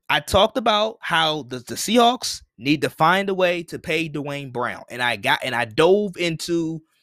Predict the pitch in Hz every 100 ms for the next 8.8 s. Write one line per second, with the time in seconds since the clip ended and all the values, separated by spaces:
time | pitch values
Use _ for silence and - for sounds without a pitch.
0 | _ - 131 123 131 120 160 208 214 202
1 | 208 202 202 196 202 190 185 _ _ _
2 | 135 151 139 135 170 202 190 214 202 202
3 | 220 208 151 143 165 202 190 220 202 180
4 | 175 170 156 139 139 127 - 139 185 202
5 | 190 208 190 165 156 - - _ 156 147
6 | 160 143 139 185 214 - 214 202 170 139
7 | 139 156 _ _ 135 139 131 170 180 175
8 | 127 160 170 151 139 113 95 -